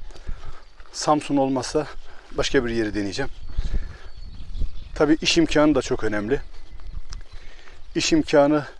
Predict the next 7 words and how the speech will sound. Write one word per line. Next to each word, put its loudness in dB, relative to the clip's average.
nerede 2
bulabilirsem 0
oraya 4
gitmeyi -6
düşünüyorum. -10
Ege'de 6
olabilir. -4